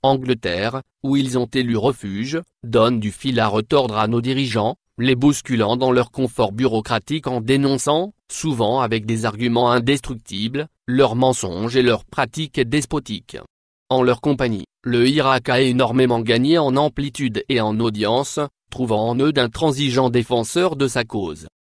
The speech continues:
Ils sont, à ce titre, le contrepoids médiatique offensif et nécessaire qui agit comme un électron libre et contre lequel le système algérien a toutes les peines du monde à trouver les bonnes parades pour les neutraliser.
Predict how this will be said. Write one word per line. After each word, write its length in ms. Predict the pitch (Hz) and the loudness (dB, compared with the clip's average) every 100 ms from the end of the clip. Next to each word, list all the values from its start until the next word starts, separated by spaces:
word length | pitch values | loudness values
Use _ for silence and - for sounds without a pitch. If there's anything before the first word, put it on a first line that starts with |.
| _ - | _ -4
Ils 140 | 135 127 | -4 -2
sont, 460 | - 107 113 180 - _ | 0 2 0 -2 -8 _
à 120 | 113 | -4
ce 140 | 113 135 | -4 -4
titre, 440 | 123 110 113 151 151 _ - | -4 -6 -6 -8 -10 _ -4
le 220 | 120 120 | 0 0
contrepoids 640 | - 139 117 101 123 107 | 0 -6 -4 -4 -2 0
médiatique 560 | 104 110 113 110 131 120 | 0 0 0 -2 -6 -2
offensif 600 | 139 143 131 - 156 - | -2 0 -2 -2 -6 -2
et 80 | 143 | 0
nécessaire 680 | 147 131 107 - 135 170 | 0 0 -4 0 0 0
qui 180 | - 147 | 0 2
agit 300 | 131 117 151 | 2 0 -4
comme 180 | 165 143 | -2 0
un 160 | 120 | 0
électron 460 | 113 110 107 - 110 | 2 0 -2 -4 -4
libre 320 | 101 110 120 | -2 -4 -2
et 60 | 117 | -4
contre 340 | 135 123 120 | -4 -4 -2
lequel 340 | 113 113 151 143 | -2 0 0 2
le 200 | 113 104 | 0 0
système 500 | - 127 - 110 113 | -4 -8 -6 -4 -2
algérien 560 | 123 110 131 113 113 | -2 0 0 2 0
a 100 | 120 | 0
toutes 300 | 110 185 196 | -4 -6 -6
les 100 | 147 | -4
peines 340 | 131 143 127 117 | 0 2 4 2
du 120 | 104 | 0
monde 320 | 98 113 151 | -2 -2 -2
à 80 | 110 | -2
trouver 460 | - 135 120 107 127 | -4 -6 -2 0 0
les 120 | 131 | 0
bonnes 300 | 120 107 101 | 0 0 0
parades 480 | 110 90 87 123 131 | -2 -2 -4 -2 -2
pour 220 | 131 117 | 0 0
les 80 | 110 | 2
neutraliser. 640 | 123 127 117 110 107 92 | 2 0 -4 -6 -8 -10